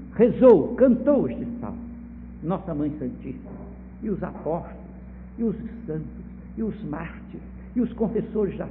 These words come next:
fé, e Gesiel no Paulo Estevão, e Abigail. E por fim, Frederico Figner, depois da morte, no livro recebido por Chico Xavier. Três mil anos de oração.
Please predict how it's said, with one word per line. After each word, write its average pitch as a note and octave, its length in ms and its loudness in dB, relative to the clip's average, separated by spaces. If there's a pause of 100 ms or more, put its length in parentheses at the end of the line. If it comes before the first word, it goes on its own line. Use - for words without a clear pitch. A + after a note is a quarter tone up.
fé, C3 220 -4 (540)
e B3+ 100 6
Gesiel G#3+ 560 6
no F3 100 4
Paulo F3 300 4
Estevão, - 520 2 (220)
e A3+ 80 4
Abigail. F#3+ 600 2 (1800)
E B3+ 80 8
por B3+ 220 6
fim, B3 320 10
Frederico A#3+ 600 8
Figner, G3 640 10 (600)
depois G#3+ 340 6
da G3 80 4
morte, E3+ 440 2 (100)
no F3+ 120 -2
livro D#3 300 0
recebido - 440 -4
por - 140 -10
Chico - 320 -12
Xavier. C3+ 280 -10 (1400)
Três E4+ 380 10
mil A3+ 240 6
anos G#3+ 460 10
de D#3 80 4
oração. C3 520 -2